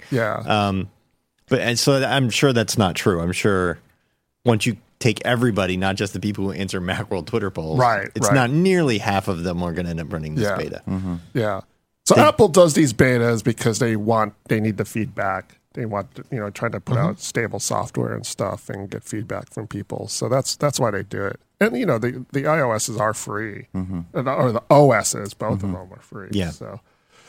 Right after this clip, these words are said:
Speaker 2: And they make it really easy to
Speaker 3: The feedback.
Speaker 2: to do, well, yeah, t-, yeah, one, to pr-, to do feedback. Like,
Speaker 3: Mm-hmm.
Speaker 2: uh, first of all, I think in the betas, all of them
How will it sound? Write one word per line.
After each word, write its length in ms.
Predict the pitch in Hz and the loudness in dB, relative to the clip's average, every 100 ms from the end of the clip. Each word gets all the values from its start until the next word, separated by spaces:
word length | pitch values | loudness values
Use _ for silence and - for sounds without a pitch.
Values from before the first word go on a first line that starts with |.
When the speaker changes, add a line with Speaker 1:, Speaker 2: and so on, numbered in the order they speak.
| - | 2
Speaker 2:
And 120 | 147 | 4
they 60 | 151 | 6
make 180 | 160 175 | 4 2
it 60 | |
really 420 | 117 113 147 135 117 | 0 2 4 4 2
easy 520 | 104 107 101 95 85 _ | 2 0 2 0 -2 _
to 560 | - - 92 87 82 82 - | -8 0 0 0 -4 -8 -12
Speaker 3:
The 120 | 92 87 | -12 -2
feedback. 460 | 98 82 82 95 | -2 0 -4 -6
Speaker 2:
to 160 | - 101 | -2 -2
do, 600 | 87 - 104 101 98 92 - | -2 -2 0 2 0 -4 -6
well, 200 | 120 101 92 | 0 2 2
yeah, 220 | 117 113 98 | 2 2 -2
t-, 120 | - - _ _ | -14 -16 _ _
yeah, 280 | 104 101 90 | -2 0 -2
one, 280 | 95 104 95 | 0 0 0
to 200 | - 87 | -2 -4
pr-, 220 | - 101 92 - _ | -4 -6 -6 -12 _
to 100 | 98 | -2
do 160 | 92 147 | 0 0
feedback. 500 | 104 85 78 82 - | -2 -4 -6 -8 -4
Like, 200 | 90 98 | -2 -2
Speaker 3:
Mm-hmm. 120 | 95 95 - - _ | -8 -14 -20 -20 _
Speaker 2:
uh, 180 | 104 92 | -4 -2
first 220 | - 127 | -2 0
of 40 | 131 | 2
all, 40 | |
I 60 | - | 2
think 200 | 170 160 | 2 2
in 80 | |
the 80 | 117 | 2
betas, 580 | 95 107 107 98 87 - - | 2 2 2 0 -2 -6 -2
all 220 | 98 110 | 0 2
of 100 | 98 | 0
them 260 | 98 90 | -4 -4